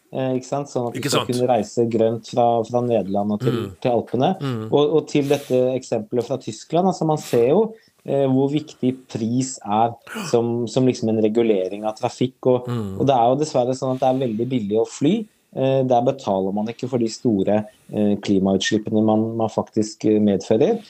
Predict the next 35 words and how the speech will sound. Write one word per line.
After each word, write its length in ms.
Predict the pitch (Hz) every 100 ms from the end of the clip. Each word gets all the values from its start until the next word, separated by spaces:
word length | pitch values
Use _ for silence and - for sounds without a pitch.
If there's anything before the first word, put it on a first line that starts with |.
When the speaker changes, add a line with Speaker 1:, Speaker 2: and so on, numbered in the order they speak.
| _
Speaker 2:
Mm. 100 | 120 131
Speaker 1:
Og, 240 | 135 135
og 80 | 127
så 160 | 170 117
er 60 |
det 240 | 120 127 131
litt 260 | 120 127
for 140 | - 147
dyrt, 240 | 185 220
og 60 | 175
så 80 | 131
er 40 |
det 80 | 131
en 60 |
del 140 | 127 117
ting 180 | 120 113
med 120 | 117
togtilbudet 580 | 113 98 104 101 104 110
som 140 | 123
kanskje 260 | 127 110 101
ikke 100 | 107
er 80 | 104
godt 160 | 95 -
nok 200 | 110 104
på 120 | - 113
liksom 260 | 107 98
innovasjon 680 | 98 98 104 - 95 95 101
og 180 | 101 101 - _
sømløshet 760 | - - 107 92 92 - 95 -
og 160 | 101 95
produktutvikling 800 | 104 95 - 101 98 104 110 110
og 60 |
sånn, 200 | 107 170
men, 160 | 160 156 - _ _ -
eh, 300 | 123 123